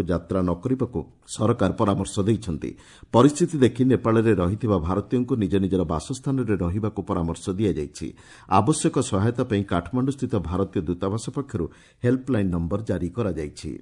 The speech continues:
ନେପାଳ ପରିସ୍ଥିତିକୁ ଦୃଷ୍ଟିରେ ରଖି ଏୟାର ଇଣ୍ଡିଆ ଏବଂ ଇଣ୍ଡିଗୋ ସହିତ ଅନ୍ୟ ବିମାନ ସେବା ପ୍ରଦାନକାରୀ ସଂସ୍ଥାଗୁଡ଼ିକ ଦିଲ୍ଲୀରୁ କାଠମାଣ୍ଡୁ ମଧ୍ୟରେ ବିମାନ ସେବାକୁ ସ୍ଥଗିତ ରଖିଛନ୍ତି। ଏକ ବିବୃତ୍ତିରେ ଏୟାର ଇଣ୍ଡିଆ କହିଛି, ସାମ୍ପ୍ରତିକ ପରିସ୍ଥିତି ପାଇଁ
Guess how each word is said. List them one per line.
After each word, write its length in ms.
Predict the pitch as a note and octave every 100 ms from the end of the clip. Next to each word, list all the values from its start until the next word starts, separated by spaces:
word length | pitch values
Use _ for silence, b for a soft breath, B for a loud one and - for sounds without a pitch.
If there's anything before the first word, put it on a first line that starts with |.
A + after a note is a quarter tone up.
| _ _ _ _ _ _ _ _ _ _ b b b -
ନେପାଳ 360 | B2 B2+ F#3+ G3
ପରିସ୍ଥିତିକୁ 520 | C#3+ C3+ - D3 D#3+ A#2+
ଦୃଷ୍ଟିରେ 340 | F#2+ - A#2+
ରଖି 220 | B2 B2 C#3 -
ଏୟାର 200 | G#2 B2+
ଇଣ୍ଡିଆ 240 | C#3 C#3 D3
ଏବଂ 180 | G#2 F#2+ -
ଇଣ୍ଡିଗୋ 380 | F#2+ F#2+ C3 C#3+
ସହିତ 300 | B2 G2+ - B2
ଅନ୍ୟ 200 | F#2 F#2+
ବିମାନ 280 | F2 F2 G2 C3
ସେବା 260 | C#3+ B2+ B2
ପ୍ରଦାନକାରୀ 480 | F#2 G2 G#2 F#2+ F2
ସଂସ୍ଥାଗୁଡ଼ିକ 640 | F2+ E2+ - G#2+ A#2+ - C2+ B B B G2
ଦିଲ୍ଲୀରୁ 480 | E2 A2 B2 C#3+ C#3
କାଠମାଣ୍ଡୁ 480 | F#2+ - B2 C3 B2
ମଧ୍ୟରେ 340 | G#2 G2+ G2
ବିମାନ 260 | E2+ F2+ G#2
ସେବାକୁ 360 | A#2 F2+ E2 -
ସ୍ଥଗିତ 420 | A2+ - G2+ F2+ D2
ରଖିଛନ୍ତି। 480 | C#2 - - C2+ - - B B B
ଏକ 140 | G2 G2+
ବିବୃତ୍ତିରେ 580 | F2 E2+ G#2+ C3 B2 F#2
ଏୟାର 180 | F2+ F2+
ଇଣ୍ଡିଆ 260 | F2+ F2 -
କହିଛି, 340 | D#2+ F2 - B2+
ସାମ୍ପ୍ରତିକ 540 | F#2+ F2 E2+ F2 E2 E2
ପରିସ୍ଥିତି 440 | E2 D#2+ - F2 G#2+
ପାଇଁ 180 | B2